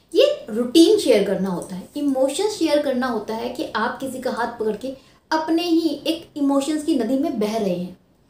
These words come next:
आपके दिल में जब बहुत सारे जज्बात निकल रहे होते हैं और आप flawlessly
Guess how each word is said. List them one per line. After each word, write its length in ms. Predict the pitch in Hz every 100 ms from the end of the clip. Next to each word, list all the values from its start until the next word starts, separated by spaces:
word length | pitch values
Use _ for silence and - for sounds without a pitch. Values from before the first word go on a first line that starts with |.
| -
आपके 380 | 254 302 302 311
दिल 160 | 254
में 120 | 247 269
जब 180 | 294 220
बहुत 380 | 202 277 285
सारे 180 | - 220
जज्बात 500 | 208 214 190 214 233
निकल 320 | 214 196 220
रहे 180 | 214 208
होते 280 | 202 180 190
हैं 180 | 202 214
और 200 | - 240
आप 360 | 254 269 - - - _ -
flawlessly 640 | 359 427 339 - - 180